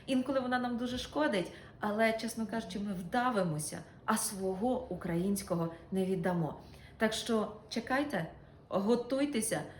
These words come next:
збирайте дані на всіх окупантів і колаборантів,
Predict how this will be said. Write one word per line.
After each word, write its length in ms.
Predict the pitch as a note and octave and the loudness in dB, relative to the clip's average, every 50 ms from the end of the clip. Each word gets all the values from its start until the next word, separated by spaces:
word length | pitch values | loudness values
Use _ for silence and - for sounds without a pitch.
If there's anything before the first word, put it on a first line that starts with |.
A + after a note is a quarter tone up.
| - - | -10 -8
збирайте 600 | - F#3+ G3 F#3+ A3+ A#3+ B3+ C4 C4 B3+ - A#3 | -4 -2 2 4 6 8 8 6 6 4 2 0
дані 440 | G3 F3+ F3 A3+ A#3 B3 C4+ C4 A#3+ | 0 2 4 6 6 6 6 6 4
на 120 | G#3+ G3+ G3 | 2 2 0
всіх 280 | - - A#3+ A3+ - | 0 -4 -4 -4 -6
окупантів 600 | G#3 - - F#3+ - - A3+ A3+ A3 A3 G#3+ F3+ | -8 -8 -8 -10 -2 0 2 2 2 0 0 -4
і 40 | F3+ | -4
колаборантів, 840 | F3+ - G3+ F#3+ G3 F#3 F3+ G3 A3 A3 A#3+ C4 B3+ - F3 E3+ | -6 -4 -2 -2 -2 0 0 0 2 2 2 0 0 0 -2 -2